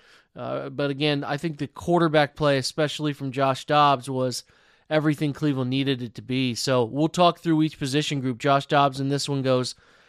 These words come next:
uh, again, fourteen of twenty, a hundred and forty-one yards, a really effective game for him. And again, not just simplified preseason fluff stuff. Like, he was completing some throws,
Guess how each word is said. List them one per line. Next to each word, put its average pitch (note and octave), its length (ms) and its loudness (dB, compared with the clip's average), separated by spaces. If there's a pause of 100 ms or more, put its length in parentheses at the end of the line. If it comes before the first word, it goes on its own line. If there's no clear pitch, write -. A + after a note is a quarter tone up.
(200)
uh, A2 140 -16
again, B2+ 600 -4
fourteen D#3+ 500 0
of C3 120 -4
twenty, D3 380 -4
a B2 80 -6
hundred C#3 220 -4
and C3 100 -4
forty-one C#3 420 -2
yards, C3 360 -2 (140)
a C#3 160 0
really E3 460 4
effective D#3+ 500 0
game C#3 280 0
for E3+ 140 -4
him. F3 220 0
And D#3+ 80 2
again, E3 220 0
not G#3+ 200 2
just - 360 -2 (560)
simplified E3+ 960 4
preseason D#3 640 -2
fluff D#3 280 2
stuff. C3 360 0
Like, B2+ 180 -4
he F3+ 260 -4
was G#3 260 0
completing F3 600 0
some D3+ 200 -4
throws, D#3 580 2